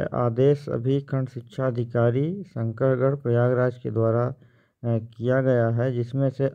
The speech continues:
out of school बच्चों के विशेष प्रशिक्षण कार्यक्रम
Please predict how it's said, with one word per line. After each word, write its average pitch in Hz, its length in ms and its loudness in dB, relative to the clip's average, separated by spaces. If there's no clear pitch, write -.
out 127 300 0
of 127 140 -2
school 123 600 -4
बच्चों 120 480 0
के 139 280 0
विशेष 123 640 0
प्रशिक्षण - 600 -12
कार्यक्रम 123 680 -2